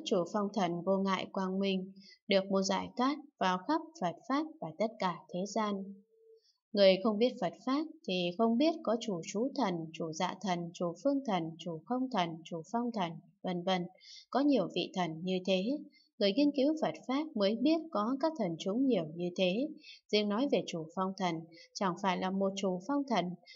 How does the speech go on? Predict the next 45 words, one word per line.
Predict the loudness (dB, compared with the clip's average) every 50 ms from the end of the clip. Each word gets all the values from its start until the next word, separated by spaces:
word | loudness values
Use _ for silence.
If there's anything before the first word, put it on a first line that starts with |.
| -20 _ -4
mà | 0 0 2
là | 2 2 0 0
có | -2 0 0 0 0 0 0
vô | 0 2
lượng | 2 2 2 2 0 0 0
vô | 0 0 2 2
biên | 2 0 0 0 -2
chủ | -2 -4 -4 -4 -4 -4
phong | -4 -2 -2 -2
thần. | 0 0 0 0 0 -4 -6 -12 _ _ _ _ _ _ _ _ _ -20 _ _ _ _ _ -20 -20 _ _ _ _ -20 -20 -20 -20 -20 _ _
Kinh | 4 4 4 6
văn | 4 4 4
ở | 2 0 0 -2 2
trước, | 6 8 8 8 6 4 -2 0
bất | 2 2 2 4
quá | 4 4 4 4 4 2 0
chỉ | 0 0 -2
nói | 0 -2 -2 -2
ra | 0 0 -2 0 2
tên | 4 4 4 4 4
của | 2 2 2 2 -2
mười | -4 -4 -4 -2 0
vị | 2 2 2 0 -2
chủ | -4 -6 -6 -4 -4
phong | -4 -4 -2 0
thần | 0 0 0 -2 -4 -6
mà | -6 -8 -6 -2
thôi. | 0 0 2 0 0 -4 -8 -14 -20 -20 -18 -18 -18 -16 _
Không | 4 4 4 6 6
biết | 4 4 4 4 0 -2
còn | -4 -4 -2 -2
có | -2 0 0 0
bao | 0 2
nhiêu | 4 4 4 4 2 2
không | 0 0 0 0
để | 0 0 -2 -4
ra, | -2 0 0 2 0 -2 -4 -8 -12 _
cho | -4 -2
nên | 0 0 0 0 0
bây | 2 2 2 2
giờ | 2 0 0 -2 -2 -4 -8 -12 _ _ _ _ _ -4
lại | -2 0 0 0
nói | -2 -2 -2 -2 0 0 2 2
lại | 2 0 -2 -2
nữa. | -2 -2 0 0 0 -2